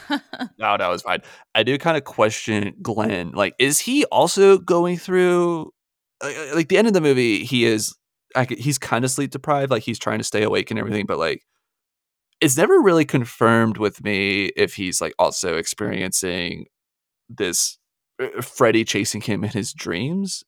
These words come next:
Speaker 2: uh, like, unless I'm just, like, r-, mis-, unless I'm, like, missing a line that he said or something like that, but I, I, I never quite got that he was also experiencing the same stuff that Nancy was.
Speaker 1: Yeah, I agree.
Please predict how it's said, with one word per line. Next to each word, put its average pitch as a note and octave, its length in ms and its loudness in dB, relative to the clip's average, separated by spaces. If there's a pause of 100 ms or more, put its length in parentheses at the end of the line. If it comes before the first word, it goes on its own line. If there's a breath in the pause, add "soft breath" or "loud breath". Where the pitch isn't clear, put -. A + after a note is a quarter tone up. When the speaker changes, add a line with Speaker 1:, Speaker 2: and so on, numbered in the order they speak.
(100)
Speaker 2:
uh, G#2+ 60 2
like, G#2+ 160 0
unless A2+ 220 2
I'm G#2+ 100 0
just, G#2+ 160 -4
like, G2 140 0 (100)
r-, - 80 -8 (260)
mis-, G#2+ 240 2 (840)
unless A2 220 4
I'm, G#2 100 2
like, F#2 160 2
missing F2 280 0
a D#2+ 60 -2
line D#2+ 280 -2
that - 80 -8
he - 140 -12
said - 200 -8
or - 60 -12
something - 240 -12
like - 160 -14
that, D2+ 340 -8
but E2+ 260 -8 (640 soft breath)
I, A2+ 440 0
I, G#2+ 220 0
I B2+ 60 2
never C3 260 -2
quite G#2+ 560 0
got F#2+ 260 -2
that C2 120 -4
he G#2 220 -8
was F#2+ 140 -6
also - 640 -2 (100)
experiencing F#2 640 -2
the - 100 -4
same C2+ 240 0
stuff - 240 -2
that - 220 0
Nancy - 340 -2
was. - 460 -2 (320)
Speaker 1:
Yeah, C#4 360 2 (280)
I C4+ 140 0
agree. G3 840 -6